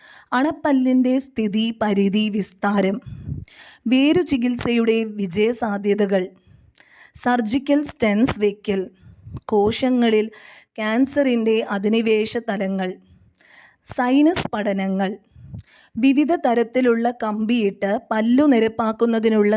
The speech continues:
നിരീക്ഷണങ്ങൾ, ടെമ്പറോമാൻഡിബുലാർ ജോയിന്റ് ബന്ധപ്പെട്ടുള്ള രോഗങ്ങൾ, മുഖത്തിൻ്റെ എല്ലിനെ ബാധിച്ച അപാകതകൾ, പല്ല്, എല്ല് ഇവയ്ക്കേറ്റ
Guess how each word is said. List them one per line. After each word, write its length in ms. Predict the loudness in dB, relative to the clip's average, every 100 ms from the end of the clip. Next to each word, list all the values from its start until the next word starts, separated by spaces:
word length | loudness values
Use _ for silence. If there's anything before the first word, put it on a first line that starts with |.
| 2
നിരീക്ഷണങ്ങൾ, 840 | 2 0 0 -2 -2 0 0 -2 -4 -12 _ _ _ _ _ -20 -20 _
ടെമ്പറോമാൻഡിബുലാർ 1080 | 0 2 2 2 2 -2 -2 0 0 0 0 -2 0
ജോയിന്റ് 600 | 2 2 2 0 -2 -4
ബന്ധപ്പെട്ടുള്ള 640 | -2 -2 0 -2 0 0 2 2
രോഗങ്ങൾ, 580 | 2 2 0 -2 -4 -6 -10 _ _ _ _ -20 -16 -2
മുഖത്തിൻ്റെ 500 | 0 0 0 4 4 4 2
എല്ലിനെ 400 | 2 4 4 4 4
ബാധിച്ച 420 | 0 0 -2 -2 -2 -2 -2
അപാകതകൾ, 720 | 0 0 2 0 0 -2 -4 -6 _ -20 -20 -20 _ -2
പല്ല്, 400 | -2 0 2 0 0 -4
എല്ല് 280 | -4 0 -2 -2 -10 -18 -4 0
ഇവയ്ക്കേറ്റ 540 | 0 0 0 0 0